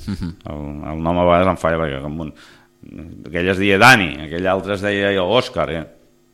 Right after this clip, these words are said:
Speaker 1: Mhm.
Speaker 2: Però a vegades... i a vegades te'l trobes algun, diu, "I tu qui ets?" Diu, "Perquè ells et saluden"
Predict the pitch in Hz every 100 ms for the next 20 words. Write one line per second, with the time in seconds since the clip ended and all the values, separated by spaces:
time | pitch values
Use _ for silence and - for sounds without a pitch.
0 | _ _ _ - - - - - 95 -
1 | - - - 71 60 64 67 71 73 73
2 | 78 - - 87 80 73 76 - 71 78
3 | 87 87 90 82 117 127 139 - - -
4 | - - - 85 80 78 87 85 85 -
5 | - - - 82 73 73 78 78 85 -
6 | 92 104 110 143